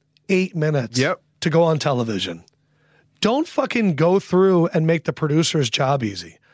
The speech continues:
Speaker 1: Don't go through and, and have the host go, "Hey, man, that was really good, all that." Fucking take over the segment.
Speaker 2: Mm-hmm.
Speaker 1: You have limited time. Fuck everybody. Like, it's not worth it. Like,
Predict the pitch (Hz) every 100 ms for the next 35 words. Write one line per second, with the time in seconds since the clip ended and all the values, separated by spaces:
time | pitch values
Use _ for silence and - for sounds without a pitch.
0 | - - - 220 285 262 262 269 - 185
1 | 220 226 190 180 170 - 185 170 180 175
2 | 185 165 151 185 - 160 - - 151 151
3 | 147 151 139 165 147 139 151 143 127 -
4 | - - - - 370 - 240 156 - 233
5 | 240 - 214 233 208 185 147 - 254 233
6 | 143 135 127 120 160 202 - _ 185 285
7 | 262 175 208 254 226 147 - - 262 247
8 | 101 - _ - - - 294 277 - -
9 | 220 269 208 117 98 87 - 147 - -
10 | 208 208 196 - 277 285 160 170 254 262
11 | - 156 196 202